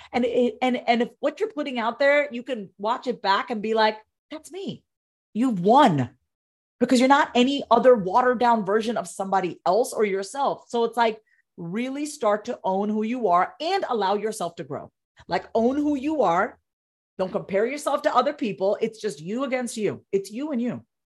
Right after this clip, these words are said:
It's not even against you. It's you with you. Work with you, you know, and allow yourself to grow. You're allowed to outgrow people. You're allowed to outgrow your family.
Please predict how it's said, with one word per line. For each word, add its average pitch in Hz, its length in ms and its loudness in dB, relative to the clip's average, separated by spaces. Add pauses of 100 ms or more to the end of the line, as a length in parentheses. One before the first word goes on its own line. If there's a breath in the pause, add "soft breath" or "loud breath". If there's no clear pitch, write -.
(100)
It's 240 120 -6
not 330 120 0
even 311 160 -2
against 233 400 -2
you. 160 120 -4
It's 170 100 -16
you 254 140 -4
with 254 260 -8
you. 131 140 -4
Work 214 280 0
with 233 200 -2
you, - 200 -10
you 190 140 0
know, 240 240 -2 (400 loud breath)
and 226 560 6
allow 214 200 4
yourself 226 380 -2
to 226 80 -4
grow. 214 380 -4
You're 180 140 -4
allowed 180 240 -2
to 226 140 -4
outgrow 202 340 0
people. 147 380 -10
You're 147 120 -4
allowed 175 300 -2
to - 120 -6
outgrow 196 520 0 (260)
your 196 120 -6
family. 247 440 -8